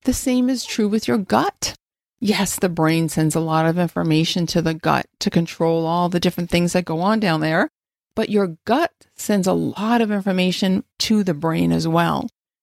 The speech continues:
So when you think about how, when you're with your horse, so let's say riding your horse,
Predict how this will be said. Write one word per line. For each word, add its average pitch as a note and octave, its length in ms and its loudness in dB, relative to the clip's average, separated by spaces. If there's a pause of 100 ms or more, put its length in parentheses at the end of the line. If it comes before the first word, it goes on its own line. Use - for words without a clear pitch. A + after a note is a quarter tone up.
(100)
So B3+ 180 -2
when C4 140 0
you C#4 140 0 (160)
think G4+ 240 -2
about A3+ 460 0
how, F#3 280 0
when E3+ 320 0
you're E3 240 0 (320)
with G3+ 180 2
your G3+ 100 2
horse, D#3+ 240 0
so G#3+ 120 -2
let's B3 220 0
say A3 200 0
riding E3 480 -2
your A1+ 160 0
horse, - 360 0